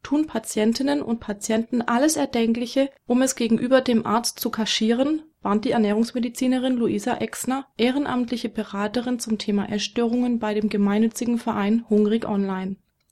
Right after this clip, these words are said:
Von weit geschnittenen Hemden und Pullovern über Fitnessgewichte, die beim Wiegen unauffällig an Knöcheln oder Handgelenken haften, bis hin zur Wasserflasche, die schnell noch im Flur leer getrunken wird, gibt es allerhand Kniffe, die ein Arzt im Hinterkopf behalten und denen er entgegenwirken sollte.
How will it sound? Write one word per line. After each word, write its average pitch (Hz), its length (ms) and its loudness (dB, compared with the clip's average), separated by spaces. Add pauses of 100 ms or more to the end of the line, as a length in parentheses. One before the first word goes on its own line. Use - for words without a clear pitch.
(140)
Von 220 320 4
weit 254 240 6
geschnittenen 262 520 2
Hemden 220 400 0
und 254 180 -2
Pullovern 233 640 2 (100)
über 214 240 0
Fitnessgewichte, 285 920 2
die 240 160 -4
beim 220 280 2
Wiegen 262 300 0
unauffällig 240 720 -2
an 208 140 -4
Knöcheln 240 500 2
oder 208 260 -2
Handgelenken 233 720 0
haften, 233 460 2 (300)
bis 233 200 -2
hin 269 160 4
zur 220 160 2
Wasserflasche, 269 640 2
die 233 140 -4
schnell 233 260 4
noch 262 160 -2
im 226 100 2
Flur 233 240 0
leer 202 200 2
getrunken 240 500 -2
wird, 262 320 0
gibt 262 220 -2
es 226 80 -6
allerhand 254 440 -4
Kniffe, 240 540 2
die 233 100 -2
ein 214 140 2
Arzt 208 460 -6
im 233 100 4
Hinterkopf 247 540 2
behalten 262 500 0
und 254 240 -4
denen 214 180 4
er 220 100 -2
entgegenwirken 208 640 2
sollte. 190 440 -2